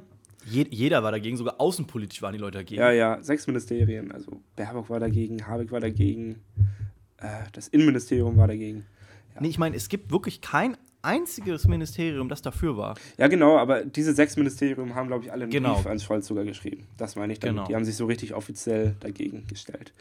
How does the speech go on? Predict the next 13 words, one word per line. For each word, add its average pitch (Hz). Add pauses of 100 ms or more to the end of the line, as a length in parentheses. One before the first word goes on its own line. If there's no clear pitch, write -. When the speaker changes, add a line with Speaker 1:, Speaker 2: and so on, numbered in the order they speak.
(400)
Speaker 2:
Äh, 117
Speaker 1:
Mhm. 110
Speaker 2:
Scholz 160
war 127
dafür, 196 (160)
Tschentscher, 202
Hamburger 143
Bürgermeister, 151
war 113
auch 160
dafür. 254 (520)
<laughs> -
Und 135